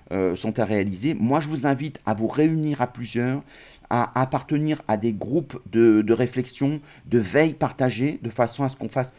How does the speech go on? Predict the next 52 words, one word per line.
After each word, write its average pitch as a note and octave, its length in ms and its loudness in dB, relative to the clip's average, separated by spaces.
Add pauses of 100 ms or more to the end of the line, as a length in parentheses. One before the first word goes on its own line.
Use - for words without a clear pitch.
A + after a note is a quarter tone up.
ce - 80 -14
qu'on F#2+ 60 -4
appelle F#2 200 -6
de D2+ 80 -6
l'intelligence B2+ 720 -2
collective, B2+ 540 -4 (340)
parce - 180 -6
que - 80 -4
de C#3 120 0
toute C#3 180 -8
façon, C3+ 400 -4
aujourd'hui, C3+ 360 0
ça C3+ 200 -2
bouge, C#3+ 340 -6
ça G#2+ 120 2
rebougera C#3 480 2
demain. C3 340 0 (320)
On B2 160 2
a C#3 80 4
à C#3 80 2
peu C3 100 -6
près B2+ 240 -6
dix C#3+ 300 -4
années D3 180 2
de C3+ 80 -12
flottement B2+ 540 0 (180)
avant G#2 260 -2
de A2+ 100 0
rentrer A2+ 340 0
dans F#2+ 140 -4
une F#2+ 180 -4
nouvelle A#2 240 0
stabilisation. G2+ 880 -4 (320)
Et G#2 80 -2
donc, B2+ 160 2
ça B2 120 2
veut B2 120 -2
dire C#3 120 0
que - 60 -12
pendant C3 300 0
ces G2+ 160 -6
dix B2 260 -2
années, B2+ 300 2 (260)
eh - 80 -6
bien, A#2+ 140 2
on A#2+ 40 0
va A#2 120 4
voir C#3+ 240 0
apparaître B2+ 480 -2
des E2+ 120 -6
nouveaux A#2 280 2
produits. B2+ 480 -2